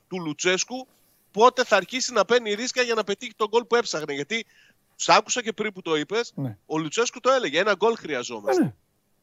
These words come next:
Speaker 1: Ένα χ-, γκολ. Τώρα ότι θα το πετύχει στο εκατόν δεκαεννιά,
Speaker 2: Ναι.
Speaker 1: φαντάζομαι ότι δεν το σκεφτόταν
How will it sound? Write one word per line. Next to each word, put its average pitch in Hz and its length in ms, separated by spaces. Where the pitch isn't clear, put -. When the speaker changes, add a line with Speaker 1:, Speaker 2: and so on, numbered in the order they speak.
Speaker 1:
Ένα 220 280
χ-, 190 160
γκολ. 196 220
Τώρα 196 220
ότι 175 160
θα 170 120
το 156 80
πετύχει 156 320
στο 220 120
εκατόν 202 340
δεκαεννιά, 185 560
Speaker 2:
Ναι. 190 60
Speaker 1:
φαντάζομαι 214 400
ότι 240 140
δεν 254 140
το 160 460
σκεφτόταν 180 680